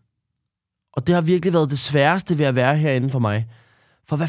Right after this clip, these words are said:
fuck kan man opnå i en celle? Jeg fandt hurtigt frem til min dagbog, som gennem alt det her har hjulpet mig med at reflektere, øh, lære, øh,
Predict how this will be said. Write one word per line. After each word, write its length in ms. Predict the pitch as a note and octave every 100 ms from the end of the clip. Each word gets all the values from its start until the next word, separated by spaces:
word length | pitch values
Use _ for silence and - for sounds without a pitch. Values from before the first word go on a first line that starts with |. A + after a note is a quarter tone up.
| -
fuck 360 | G3 G3+ - E3 -
kan 120 | E3+
man 100 | C#3+
opnå 420 | D3+ D#3 F3 E3
i 60 | D3+
en 140 | C3+
celle? 440 | A2+ - C3+ F3 D#3 _ _ _ _ _ _ -
Jeg 100 | C#3+
fandt 140 | E3+
hurtigt 280 | C#3 D#3+ F3+
frem 160 | E3+ D#3+
til 120 | E3+
min 120 | D3+
dagbog, 460 | C3 A#2+ C3 D3+ C3+
som 180 | C3 B2
gennem 180 | D3+ -
alt 240 | D#3 C3
det 100 | D3+
her 160 | C#3 C3+ - - _
har 120 | -
hjulpet 400 | B2+ C3+ C#3+ F3+
mig 160 | D#3+ C#3
med 100 | C#3+
at 220 | C#3 B2+
reflektere, 580 | B2+ B2+ B2 F3 D3+ D#3 - _ _ _ _ _ _ _ -
øh, 360 | B2+ A#2+ A2 C#2 -
lære, 680 | B2 B2 A#2 B2 E3 E3+ E3+ -
øh, 440 | C#3+ C3 B2+ B2